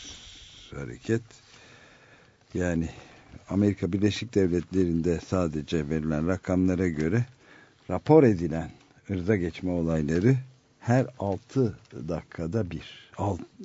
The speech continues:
altı dakikada bir, evet. Altı onda iki dakika diye verilmiş. Fakat her beş kadından birinin de ömrü boyunca muhakkak tecavüze uğrayacağı da istatistiklere geçmiş. Ama bunlar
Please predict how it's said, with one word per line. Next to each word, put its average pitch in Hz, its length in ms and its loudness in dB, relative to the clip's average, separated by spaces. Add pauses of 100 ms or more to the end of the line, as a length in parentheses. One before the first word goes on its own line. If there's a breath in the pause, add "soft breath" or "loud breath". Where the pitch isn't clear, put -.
altı 90 320 -2
dakikada 87 440 -2
bir, 82 300 -8
evet. 78 260 -8 (680 loud breath)
Altı 80 320 -2
onda 82 300 2
iki 87 260 -2
dakika 78 560 -6
diye 76 180 0
verilmiş. 82 440 2
Fakat 107 420 0 (880 loud breath)
her 120 340 8
beş 127 200 10
kadından 92 640 2
birinin 90 420 -2
de 120 120 0
ömrü 104 400 4
boyunca 87 580 0
muhakkak 101 540 -2 (580)
tecavüze 82 640 -4
uğrayacağı 78 580 -4
da 62 380 -16
istatistiklere - 760 -8
geçmiş. - 360 -8
Ama 98 320 0
bunlar 127 320 4